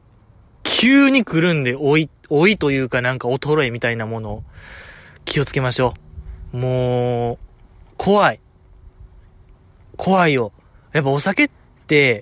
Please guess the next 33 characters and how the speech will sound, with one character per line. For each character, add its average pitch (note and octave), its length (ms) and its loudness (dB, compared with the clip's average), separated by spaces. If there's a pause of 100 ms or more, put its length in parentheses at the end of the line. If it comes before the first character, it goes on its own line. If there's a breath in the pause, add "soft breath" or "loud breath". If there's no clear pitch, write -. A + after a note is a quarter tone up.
(1900 loud breath)
怖 F#3+ 260 2
い E3 40 0
な。 D#3 140 0 (220)
で、 D#3+ 120 0
ほ E3 200 -2
ん C4 140 2
ま C4+ 100 2
に C4+ 60 0
ね、 A#3 60 -2
こ C3 340 2 (920)
う、 C3 40 -10
な C3 100 -2
ん D3+ 40 2
や D3+ 60 0
ろ、 B2 60 -2
吐 - 340 -4
き - 40 -12
す C#4+ 140 2
ぎ G3 160 2
て、 A#2+ 420 2 (1300)
肺 C4 360 2
が B3 100 4
痛 A3 200 0
い D3+ 40 0
も A#2 120 -4
ん A2 40 -8
ね、 G#2+ 80 -6
今。 G2+ 260 -6 (920)
す C#3 320 -6
ご E3 140 2
い E3+ 40 0
肺 G3+ 300 2
が、 - 60 2